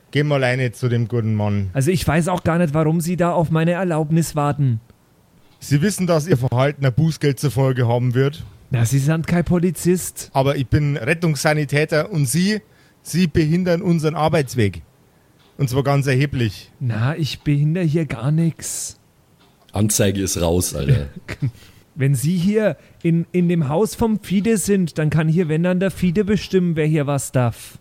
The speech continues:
Speaker 2: Und der kann hier grad gar nix bestimmen.
Speaker 1: Chef! Norbert!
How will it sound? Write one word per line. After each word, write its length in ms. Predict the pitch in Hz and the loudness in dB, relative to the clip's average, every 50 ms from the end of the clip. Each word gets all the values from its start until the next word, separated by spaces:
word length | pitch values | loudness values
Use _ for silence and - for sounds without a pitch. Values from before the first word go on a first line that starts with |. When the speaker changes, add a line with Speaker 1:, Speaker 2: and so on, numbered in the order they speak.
| _ _ | _ _
Speaker 2:
Und 180 | 143 139 123 | -4 0 2
der 100 | 160 156 | 2 2
kann 200 | - 165 170 180 | 2 0 0 2
hier 180 | 196 190 233 - | 2 2 2 0
grad 280 | - 196 196 196 - | 0 -2 -2 -2 -2
gar 180 | - 180 147 175 | -2 -2 0 0
nix 220 | 196 214 - - | 0 0 -2 -2
bestimmen. 560 | - - 165 - - - 190 180 160 131 107 101 - - _ _ _ _ _ _ _ _ _ _ _ _ _ _ _ _ _ _ _ _ _ _ _ _ _ _ _ _ _ _ _ | -2 -2 -2 -2 0 0 2 2 2 0 -2 -4 -8 -14 _ _ _ _ _ _ _ _ _ _ _ _ _ _ _ _ _ _ _ _ _ _ _ _ _ _ _ _ _ _ _
Speaker 1:
Chef! 680 | - 147 190 233 285 311 320 311 - - - - - - _ _ _ _ _ _ _ _ _ _ _ _ _ _ _ _ _ _ _ _ _ _ _ _ - | -8 -6 -4 -2 0 0 0 -2 -4 -8 -14 -20 -20 -20 _ _ _ _ _ _ _ _ _ _ _ _ _ _ _ _ _ _ _ _ _ _ _ _ -12
Norbert! 760 | 90 104 127 151 160 165 165 170 165 143 - - - - | -6 -4 -4 -2 0 0 -2 -2 -2 -6 -8 -14 -20 -20